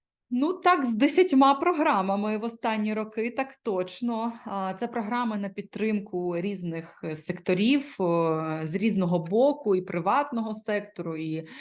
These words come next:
е, комунального, і державного. Тобто абсолютно різні організації і фізичні особи можуть брати участь у цих програмах і конкурсах.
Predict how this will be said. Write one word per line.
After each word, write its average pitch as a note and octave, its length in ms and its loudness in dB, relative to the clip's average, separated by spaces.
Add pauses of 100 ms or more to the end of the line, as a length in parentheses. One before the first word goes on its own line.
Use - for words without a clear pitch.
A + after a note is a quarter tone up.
(200)
е, D#3+ 180 0
комунального, F#3 800 0
і E3+ 40 0
державного. F#3+ 720 0
Тобто G3 300 -4
абсолютно G3 540 -2
різні F#3 840 -2 (200)
організації F3 1300 -2
і E3+ 40 -4
фізичні F3+ 500 -4
особи A3 400 0
можуть F3+ 380 -2
брати F3+ 360 -2
участь F#3+ 380 -10
у E3 40 -16
цих F#3+ 280 0
програмах F3+ 480 0
і F#3 60 -2
конкурсах. - 560 -4